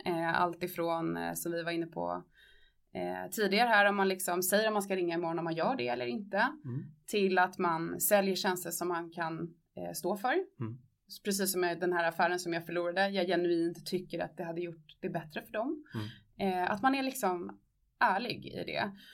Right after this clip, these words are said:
Speaker 1: Och då tror jag att är du mån om detaljerna, så visar det ett tecken på integritet och respekt både för dig själv och andra.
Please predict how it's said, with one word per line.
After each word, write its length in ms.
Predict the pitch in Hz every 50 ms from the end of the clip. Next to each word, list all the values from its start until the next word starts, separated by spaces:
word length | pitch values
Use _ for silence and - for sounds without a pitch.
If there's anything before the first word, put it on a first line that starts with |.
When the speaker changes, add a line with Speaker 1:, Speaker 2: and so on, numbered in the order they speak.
| - - - - _ -
Speaker 1:
Och 120 | - 214
då 60 | 233 240
tror 320 | 240 233 254 262 247 220
jag 140 | 196 170 175
att 80 | -
är 80 | - 202
du 80 | 208 220
mån 420 | 220 226 233 254 262 254 240 220
om 100 | 196 196
detaljerna, 760 | 190 196 - - 254 240 - - - - - - 214 202 196 - _ _ _
så 200 | - - - 202
visar 500 | 196 202 220 208 190 190 - - 226 220
det 320 | 202 165 - - - 190 - - _ -
ett 120 | 196 196
tecken 400 | - 190 180 - - 170 165 160
på 100 | 156 -
integritet 540 | 170 170 165 - 170 180 185 - 208 208 202
och 60 | 196 -
respekt 380 | 175 180 - - - 196 - -
både 180 | - - -
för 120 | - - -
dig 100 | - -
själv 240 | - 208 208 185
och 140 | 202 - -
andra. 300 | 226 208 180 - - -